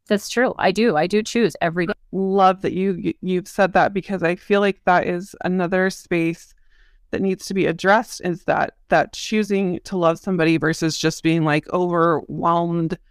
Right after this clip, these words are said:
Speaker 2: and consumed with the fact that you have to, you're, like, almost physically compelled to. It sounds so unromantic to say choose,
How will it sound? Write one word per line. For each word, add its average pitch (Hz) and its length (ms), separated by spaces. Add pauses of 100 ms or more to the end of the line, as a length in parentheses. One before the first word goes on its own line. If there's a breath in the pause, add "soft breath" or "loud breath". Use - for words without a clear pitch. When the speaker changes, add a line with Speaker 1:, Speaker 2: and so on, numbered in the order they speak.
(240)
Speaker 2:
and 160 400
consumed 170 560
with 156 80
the 156 80
fact 156 200
that - 100
you 160 140
have - 380
to, 160 320
you're, 160 160
like, 151 320
almost 170 460
physically 160 380
compelled 170 560
to. - 360 (560)
It 190 120
sounds 233 300
so - 140
unromantic 185 800
to 165 80
say 151 240
choose, 170 600